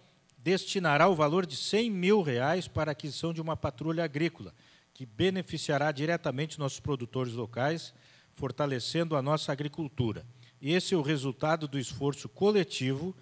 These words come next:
para o desenvolvimento da agricultura familiar de Encruzilhada do Sul. Forte abraço.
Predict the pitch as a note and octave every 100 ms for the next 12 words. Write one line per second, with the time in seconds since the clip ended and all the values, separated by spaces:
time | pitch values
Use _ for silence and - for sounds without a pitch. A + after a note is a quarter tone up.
0 | - _ - C3+ A2+ D3+ G3+ F#3 D3 D#3
1 | C3 B2+ D#3 D3 B2+ C3+ A#2 - D3+ C#3
2 | C3 A#2+ B2 A#2+ A#2+ A#2 A#2 A#2 B2 B2+
3 | A#2 - G2 D#2+ - - - _ - F3
4 | F#3+ - F3+ C#3 A2+ - -